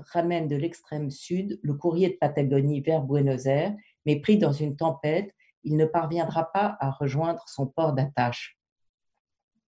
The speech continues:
Fabien affronte la mort parce qu'il a fait de son, de son devoir le sens de l'existence.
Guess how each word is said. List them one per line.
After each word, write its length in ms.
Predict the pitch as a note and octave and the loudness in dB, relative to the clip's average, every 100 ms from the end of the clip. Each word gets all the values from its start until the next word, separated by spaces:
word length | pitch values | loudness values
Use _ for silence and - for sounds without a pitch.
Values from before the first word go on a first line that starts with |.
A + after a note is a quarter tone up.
| - - | -20 -2
Fabien 380 | - D#3 E3+ - | 4 6 6 6
affronte 460 | F3+ F3+ - F3+ - | 4 4 4 4 6
la 100 | C3+ | 6
mort 360 | C#3 D3+ G3 - - - _ | 8 6 4 -2 -18 -20 _
parce 180 | D3 C#3+ | 0 4
qu'il 160 | F3 | 4
a 60 | E3+ | 4
fait 160 | G3 | 4
de 60 | F#3+ | 0
son, 160 | D3+ D3+ - - - - - | 0 0 -2 -12 -14 -16 -8
de 200 | C#3 C#3+ | 0 2
son 220 | C#3+ C#3+ | 2 0
devoir 520 | C#3 E3+ D3 F3+ G3 | 4 4 4 4 4
le 120 | D3 C#3 | 4 0
sens 360 | - F3 E3+ | 0 -2 0
de 80 | C#3+ | 0
l'existence. 960 | D3 B2+ - B2 - C3 C#3+ F#3+ G#3 | 0 0 -4 -8 -2 0 0 -2 -8